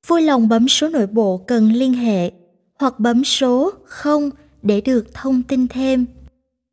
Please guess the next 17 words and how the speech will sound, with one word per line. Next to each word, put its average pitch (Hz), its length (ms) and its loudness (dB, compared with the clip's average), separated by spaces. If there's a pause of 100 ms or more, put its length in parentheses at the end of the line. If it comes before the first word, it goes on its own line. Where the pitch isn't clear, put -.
(680)
Để 262 160 2
liên 330 220 0
hệ 254 280 0
phòng 226 340 2
quản 208 240 0
lý 233 340 0
và 254 100 0
phát 294 280 -8
triển 214 240 0
ứng 240 260 0
dụng, 196 280 2 (520)
quý 302 120 2
khách - 320 -6
vui 302 140 2
lòng 233 340 2
nhấn 226 220 4
phím 254 420 0